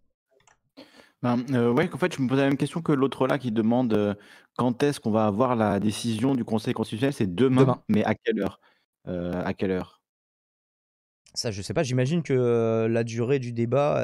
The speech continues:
Speaker 2: elle est pas fixée d'avance. Encore que
Speaker 1: Peu d'infos.
Speaker 2: on a vu des durées de débat qui étaient limitées, hein.
Speaker 1: Seize heures, on nous dit. Ça fera une
Speaker 2: Seize
Speaker 1: qui
Speaker 2: heures.
Speaker 1: dit seize heures. Bon,
Speaker 2: À
Speaker 1: bah, ça
Speaker 2: partir de
Speaker 1: part à
Speaker 2: seize heures ou la
Speaker 1: Ouais.
Speaker 2: décision à seize heures ?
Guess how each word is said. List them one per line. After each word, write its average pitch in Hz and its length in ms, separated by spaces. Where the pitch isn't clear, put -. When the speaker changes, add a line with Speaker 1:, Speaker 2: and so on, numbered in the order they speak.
Speaker 2:
elle 110 100
est 110 40
pas 110 160
fixée - 520
d'avance. 123 400
Encore 131 260
que 147 140
Speaker 1:
Peu 107 100
d'infos. 101 240
Speaker 2:
on 92 100
a 90 60
vu 107 120
des 110 120
durées 107 260
de 113 40
débat 113 260
qui 120 80
étaient 101 140
limitées, 107 400
hein. 107 180
Speaker 1:
Seize 135 320
heures, 98 160
on 92 40
nous 92 120
dit. 82 320
Ça 98 160
fera - 100
une - 60
Speaker 2:
Seize 170 180
Speaker 1:
qui - 60
Speaker 2:
heures. 101 80
Speaker 1:
dit 214 100
seize 95 220
heures. 85 120
Bon, - 80
Speaker 2:
À - 20
Speaker 1:
bah, 131 80
ça - 40
Speaker 2:
partir 180 260
de 214 40
Speaker 1:
part 190 40
à 156 40
Speaker 2:
seize 190 160
heures 220 80
ou 160 40
la 131 60
Speaker 1:
Ouais. 117 60
Speaker 2:
décision 165 380
à 156 40
seize 160 220
heures ? 180 160